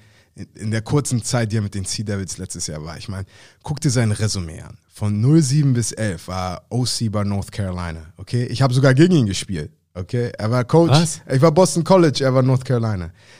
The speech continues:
Speaker 1: Dann er war bei Purdue von zwölf bis fünfzehn. Dann in der N F L, Quarterback Coach bei den Panthern.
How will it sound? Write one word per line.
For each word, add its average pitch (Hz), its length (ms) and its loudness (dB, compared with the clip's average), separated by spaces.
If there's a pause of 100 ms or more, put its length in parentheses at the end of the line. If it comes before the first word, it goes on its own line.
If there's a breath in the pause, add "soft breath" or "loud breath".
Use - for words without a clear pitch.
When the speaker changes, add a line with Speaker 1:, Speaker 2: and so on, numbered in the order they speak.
(120)
Speaker 1:
Dann 139 180 2
er 143 120 2
war 143 100 6
bei 131 120 4
Purdue 120 480 2
von - 340 -8
zwölf 131 420 0
bis 120 160 -4
fünfzehn. 107 640 -4 (380 soft breath)
Dann 139 260 2
in 127 100 2
der 127 140 2
N 123 100 0
F 120 180 -2
L, 110 140 0
Quarterback 131 460 0
Coach 120 300 -4
bei 110 100 -2
den 107 140 0
Panthern. 104 520 -4